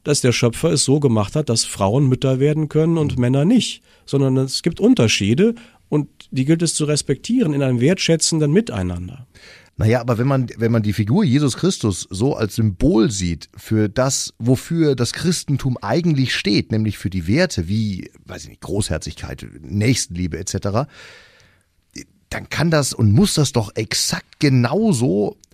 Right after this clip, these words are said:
Speaker 2: auch von einer Frau repräsentiert werden.
Speaker 1: Wird ja Gott sei Dank auch von Frauen repräsentiert. Es gibt ja viele Heilige, die genau das vorbildlich gemacht haben. Es geht aber nicht nur darum, Werte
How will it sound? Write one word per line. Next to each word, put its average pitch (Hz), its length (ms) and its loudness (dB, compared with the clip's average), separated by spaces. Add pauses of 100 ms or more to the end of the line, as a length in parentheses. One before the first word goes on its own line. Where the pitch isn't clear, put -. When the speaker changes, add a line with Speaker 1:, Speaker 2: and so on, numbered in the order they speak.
(200)
Speaker 2:
auch 160 220 0
von - 180 -2
einer 127 220 2
Frau 160 460 0
repräsentiert 92 760 -4
werden. 60 180 -8
Speaker 1:
Wird - 160 0
ja 139 100 2
Gott 101 180 0
sei 95 120 -2
Dank 95 220 -4
auch 175 100 -4
von 95 180 -8
Frauen 95 260 -6
repräsentiert. 90 640 -8
Es 92 60 -6
gibt 117 160 -4
ja 104 80 0
viele 120 340 -2
Heilige, 120 340 0
die 127 140 0
genau 113 280 -2
das 110 180 -2
vorbildlich 113 540 -4
gemacht 151 380 -4
haben. 87 280 -6 (500)
Es - 80 -10
geht 151 160 2
aber 127 180 2
nicht 135 200 0
nur 127 100 0
darum, 120 440 -2 (140)
Werte 131 680 0